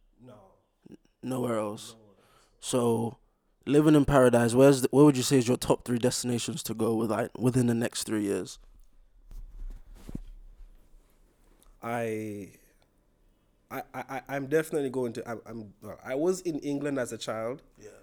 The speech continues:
Speaker 1: Um, I'm not sure, well, much people won't know me because I grew up away from the family. I grew here and everyone else is in England, so
Speaker 2: Yeah.
Speaker 1: I grew here. Um, so I'm definitely going back to England.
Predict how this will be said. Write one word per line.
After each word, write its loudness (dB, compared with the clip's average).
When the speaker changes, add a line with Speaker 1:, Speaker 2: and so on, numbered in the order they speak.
Speaker 1:
Um, -14
I'm -10
not -6
sure, -8
well, -18
much -8
people -8
won't -8
know -12
me -10
because -16
I -4
grew -2
up -6
away -4
from -8
the -8
family. -6
I -10
grew -12
here -8
and -12
everyone -10
else -10
is -14
in -12
England, -10
so -12
Speaker 2:
Yeah. -20
Speaker 1:
I -8
grew -10
here. -10
Um, -6
so -6
I'm -6
definitely 0
going 0
back 0
to -8
England. -12